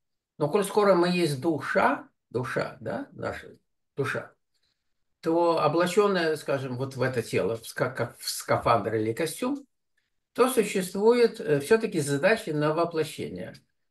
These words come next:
как астрономеролог, а то, что я, так сказать, постигаю эту науку, и, э, которую я начал учиться там на Востоке, а, э, я особенно занимаюсь ещё и психологией, знаю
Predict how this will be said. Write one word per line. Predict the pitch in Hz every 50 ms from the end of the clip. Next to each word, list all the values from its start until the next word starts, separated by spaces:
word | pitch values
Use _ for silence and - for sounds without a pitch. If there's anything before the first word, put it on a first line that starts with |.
| _ _ -
как | - 151 151 165
астрономеролог, | 165 156 151 - 156 156 156 165 180 202 233 262 269 254 214 190 - -
а | 131
то, | - 131 120
что | - - -
я, | 120 117 117 - - _ _ _ _ _ _ _
так | - - - -
сказать, | - - 127 127 - -
постигаю | - 151 143 - - - 131 147 143 104 101 104 104
эту | 113 110 - 113 117
науку, | - - 196 208 202 - 113
и, | 110 120 113 107 - - _ _ - - - _ _ _ _
э, | - - - -
которую | - - 120 120 - 123 123 120
я | 117
начал | 120 120 110 - 120 107 113
учиться | 117 - - 113 - - 113
там | - 110 101 104
на | 110
Востоке, | 110 123 143 143 - 208 202 208 - - - _ _ _ _ _ _ _ _ _ _ _ _ _ - - _
а, | - - 117 110 110 110 104 - - - - - - _ _ _ _ _ _ _ _ _ _ _
э, | - 127 123 120 117 117 131 135 - 92 90 90 90 87 - 113 110 113 117 113 - - - _
я | - 117 117 123 143 175 196 190 - - - 185 185 - _ _ _ _ -
особенно | - - - 117 - - 135 123 123 110 110 113 113 107
занимаюсь | 107 127 117 120 117 110 107 104 95 -
ещё | 110 - - 104 101
и | 101
психологией, | 101 - - 113 - 143 139 165 156 135 117 113 110 110 104
знаю | 101 117 120 110 107 107 104 104